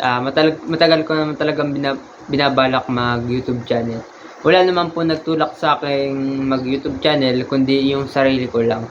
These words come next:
Kumbaga, matagal na ako guys, gusto ko mag-YouTube channel, mga ano pa, twenty twenty.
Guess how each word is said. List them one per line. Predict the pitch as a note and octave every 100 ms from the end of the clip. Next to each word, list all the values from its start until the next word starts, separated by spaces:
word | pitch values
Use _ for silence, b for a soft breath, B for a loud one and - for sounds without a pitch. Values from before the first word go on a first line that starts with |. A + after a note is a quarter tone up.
| -
Kumbaga, | C#3 C#3+ C#3 C3+ C3+ - B B B -
matagal | D#3 F#3 F#3
na | F#3 E3+
ako | E3+ D#3+
guys, | D#3+
gusto | D#3 D#3 - D3 -
ko | D3
mag-YouTube | C#3+ C#3 C3 C3+ C3+ B2+
channel, | C3 A#2+ A#2+ B2
mga | A#2+ A#2+ A#2+ A#2+
ano | A#2+
pa, | B2 A#2+
twenty | C3 B2+ C3+
twenty. | C#3 B2 A#2+ A#2+